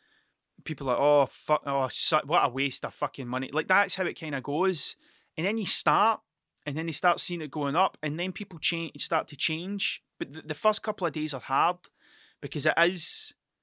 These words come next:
you, you're basically just fucking turning up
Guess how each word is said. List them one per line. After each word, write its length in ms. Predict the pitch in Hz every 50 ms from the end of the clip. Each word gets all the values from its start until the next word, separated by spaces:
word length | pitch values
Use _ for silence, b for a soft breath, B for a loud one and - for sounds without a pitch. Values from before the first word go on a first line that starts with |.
| _ _ _ _ _ _ _ _ _ _ _ _ _ _ _ _ _ _ _
you, 240 | - 123 156 175 185
you're 240 | 160 139 180 202 208
basically 480 | 160 - 208 214 202 - 202 - 160 143
just 260 | - 151 143 - - _
fucking 560 | - - - - 165 151 - - - 143 131 - _ - - - _ _
turning 360 | - 165 175 196 202 196 180
up 220 | 156 156 165 -